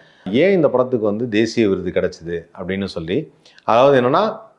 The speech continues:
ஒரு நேஷனல் லெவல்ல மதங்கள் இன்றி,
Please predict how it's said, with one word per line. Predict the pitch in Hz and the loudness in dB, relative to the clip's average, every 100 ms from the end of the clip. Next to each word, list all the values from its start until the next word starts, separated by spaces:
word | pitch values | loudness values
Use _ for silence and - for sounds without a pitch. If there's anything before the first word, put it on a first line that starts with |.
| _ 113 | _ -8
ஒரு | 117 113 107 101 | -2 2 2 2
நேஷனல் | 104 135 190 208 226 214 147 | 0 0 0 0 0 4 4
லெவல்ல | 127 135 120 101 165 208 - _ _ _ _ _ - 98 107 | 4 4 2 2 2 -2 -14 _ _ _ _ _ -8 -4 0
மதங்கள் | 117 135 180 190 196 185 185 143 | 2 4 4 6 6 4 4 4
இன்றி, | 127 113 104 147 | 2 2 4 4